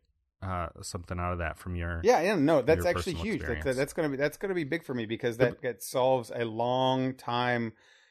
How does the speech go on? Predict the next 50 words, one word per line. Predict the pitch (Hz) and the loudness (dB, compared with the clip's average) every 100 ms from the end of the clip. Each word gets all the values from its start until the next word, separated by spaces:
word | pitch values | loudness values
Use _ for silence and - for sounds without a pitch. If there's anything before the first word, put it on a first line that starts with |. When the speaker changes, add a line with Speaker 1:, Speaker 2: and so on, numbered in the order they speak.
| _ | _
Speaker 2:
query | - 160 151 131 113 113 | -8 0 4 4 4 2
that | 117 | 2
I've | 117 107 | 2 0
had | 120 117 113 110 _ _ | 2 2 2 -2 _ _
Speaker 1:
Yeah, | 285 339 165 143 | 4 8 8 8
Speaker 2:
in, | 156 | 8
Speaker 1:
it | |
was, | 175 135 | 8 6
Speaker 2:
in | |
a | 117 | 2
really | 120 127 185 | 0 4 8
Speaker 1:
it | |
was | 202 | 10
a | 202 | 10
Speaker 2:
real | 208 | 10
Speaker 1:
little | 226 | 10
Speaker 2:
way. | 208 | 10
Speaker 1:
bit | 165 | 12
revelatory | 165 170 160 147 131 | 10 10 6 6 4
to | 123 | 4
me. | 139 147 | 0 2
I | 110 | 4
was | 104 107 | 4 4
like, | 110 98 _ _ | 4 2 _ _
I | 117 | -12
was | 117 | -4
like, | 113 101 - | -4 -4 0
"Oh, | 180 123 76 - - | 4 4 2 -4 -16
this | 90 101 104 - | -4 -2 0 0
looks | 117 - 139 | 0 0 0
weird." | 175 165 95 85 - | 4 6 6 2 -2
And | 104 | 0
then | 101 101 | 2 2
the, | 98 - - | 0 -2 -4
the | 92 | -4
standard | - - 107 107 101 95 | -2 2 2 4 2 0
response | 92 139 143 113 | 0 4 4 4
is | 95 101 | 2 2
like, | 98 90 _ _ _ - | 2 2 _ _ _ 4
"Oh, | 117 104 92 - | 6 6 4 0
it, | 113 107 _ - | -2 -2 _ -2
it | 117 | 2
looks | 131 151 - | 4 2 4
different | 143 139 120 95 | 2 4 0 0
because | 104 117 107 | 2 2 2
it's | 101 | -2
better." | 95 120 107 80 69 | 2 4 6 2 -8
Kind | - 95 | -6 -4
of | 87 | -2
like, | 92 92 | -4 -4